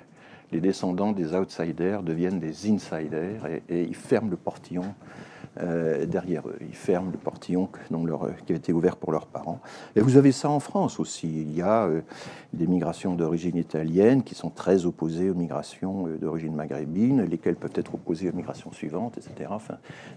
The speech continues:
euh, à l'intérieur même des, des, entre les flux migratoires, il y a également des, des mouvements de, de rejet, hein, et ça, c'est, c'est très général. Alors, euh, nous avons donc reçu beaucoup d'immigration dans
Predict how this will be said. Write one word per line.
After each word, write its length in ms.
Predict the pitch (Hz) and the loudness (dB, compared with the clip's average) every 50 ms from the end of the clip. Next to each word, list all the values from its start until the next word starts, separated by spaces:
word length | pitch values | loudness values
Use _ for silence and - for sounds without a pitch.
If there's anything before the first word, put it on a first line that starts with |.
| - - - - | -12 -8 -4 -2
euh, 300 | - 87 87 92 87 92 - - | -2 0 0 0 0 0 0 0
à 120 | - 92 98 | 2 2 2
l'intérieur 400 | 95 - - 98 87 90 78 87 | 2 2 2 0 0 0 0 0
même 260 | 107 120 117 101 82 | 2 2 2 2 2
des, 220 | 80 78 73 - - - - - - - - - - - | 2 0 -2 -2 -6 -16 -20 -18 -18 -18 -18 -16 -12 -6
des, 160 | - 85 87 85 - - - - | -2 0 0 0 -2 -4 0 2
entre 240 | 104 107 - - 95 | 2 2 4 4 2
les 80 | 82 | 2
flux 180 | - - - 92 | 0 0 -2 0
migratoires, 560 | 90 82 78 78 - - - 120 117 110 - | 0 0 -2 -4 -6 -2 -2 0 0 0 0
il 60 | 82 | 0
y 40 | 82 | 0
a 20 | |
également 380 | 78 82 82 76 71 95 104 101 | 0 0 -2 -2 -2 -4 -4 -6
des, 200 | - 78 76 - - - - - - | -4 -6 -6 -8 -10 -16 -16 -10 -6
des 100 | 90 90 | -4 -2
mouvements 560 | 87 87 78 - - 95 92 101 98 90 80 | -2 -2 -2 -4 -4 -4 -4 -4 -4 -4 -4
de, 200 | 71 71 80 71 - - - - - - - - - _ - | -6 -4 -6 -6 -8 -10 -20 -20 -18 -18 -20 -20 -20 _ -14
de 80 | - 85 | -12 -8
rejet, 420 | - 95 95 110 127 117 90 78 73 | -4 -4 -2 2 4 4 4 4 2
hein, 120 | 80 85 | 0 -2
et 60 | 82 | -4
ça, 140 | 82 - - | -6 -8 -10
c'est, 180 | - - 64 - | -8 -8 -8 -8
c'est 240 | - - - - | -10 -12 -12 -12
très 140 | - - 82 | -10 -10 -10
général. 460 | 80 80 73 78 76 - - - - - - - - _ - - - - - - - - - - - - - - - - | -10 -10 -10 -12 -12 -14 -14 -16 -16 -18 -20 -20 -20 _ -20 -20 -20 -20 -18 -18 -18 -18 -18 -18 -20 -20 -20 -12 -2 6
Alors, 440 | 156 185 202 175 139 - - - - - | 10 12 12 12 10 6 -2 -6 0 4
euh, 400 | 127 123 120 120 110 107 104 104 - - - - - - - - - - | 8 10 12 12 12 12 10 8 4 -6 -10 -10 -12 -14 -14 -8 -2 2
nous 400 | 110 110 120 127 117 113 107 113 | 4 6 8 8 8 8 8 8
avons 220 | 110 110 113 110 | 6 6 6 6
donc 180 | 110 110 107 - | 6 6 4 4
reçu 400 | 98 104 110 107 - - - 107 | 2 0 0 0 -2 0 0 0
beaucoup 300 | 104 127 131 - - 135 | 2 0 -2 -2 0 0
d'immigration 720 | 117 113 110 104 98 95 101 - - - - 120 113 107 101 | 2 2 2 2 0 -2 -4 -6 -6 -4 -2 -2 -2 0 -2
dans 380 | 98 87 98 98 98 92 - | -2 -2 -2 -2 -2 -2 -4